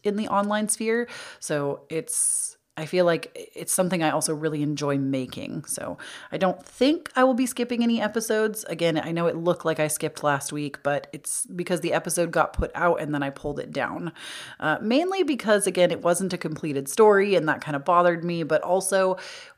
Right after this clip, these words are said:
we didn't have our new place completely locked down yet. And it just,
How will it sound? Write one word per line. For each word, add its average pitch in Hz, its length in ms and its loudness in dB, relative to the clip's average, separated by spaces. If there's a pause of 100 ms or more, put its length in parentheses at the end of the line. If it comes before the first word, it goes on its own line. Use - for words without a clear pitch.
(340)
we 185 160 -2
didn't 226 220 4
have 190 240 0
our 175 140 6
new 160 220 -2
place 156 360 -4
completely 160 480 -6
locked 143 360 0
down 147 320 0
yet. 185 360 2
And 170 80 -6
it 151 60 -6
just, 208 280 -2